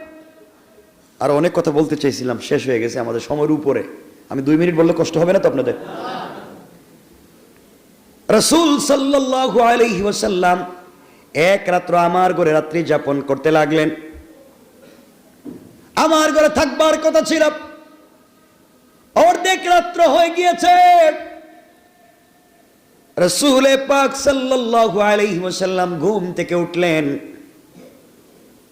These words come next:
চাদর গায়ে দিতে দিতে যখন তিনি উঠতে লাগলেন,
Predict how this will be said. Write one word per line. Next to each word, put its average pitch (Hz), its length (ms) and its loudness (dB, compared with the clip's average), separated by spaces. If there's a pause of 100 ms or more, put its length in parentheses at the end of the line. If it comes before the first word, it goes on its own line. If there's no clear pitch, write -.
(600)
চাদর 156 320 2
গায়ে 143 280 2
দিতে 156 320 0
দিতে 156 500 0 (1600)
যখন 170 360 0
তিনি 180 240 0
উঠতে 202 400 0
লাগলেন, 175 680 0